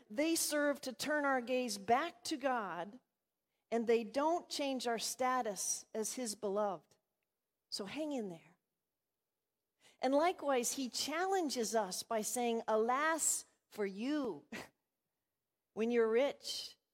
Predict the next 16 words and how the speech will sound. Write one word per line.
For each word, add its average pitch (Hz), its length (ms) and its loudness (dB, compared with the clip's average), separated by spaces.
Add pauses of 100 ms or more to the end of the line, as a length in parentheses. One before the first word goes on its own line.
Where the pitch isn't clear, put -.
(240)
and 180 100 -12
full, 240 540 4 (1120)
when 226 120 2
you 269 140 4
laugh 240 680 0
and 180 140 -8
people 359 320 0
speak 320 340 -4
well 285 280 2
of 262 180 0
you, 190 320 -4 (1040)
for 196 80 -4
these 311 600 2
conditions 254 720 -2
are 190 280 0
temporary, 180 800 -4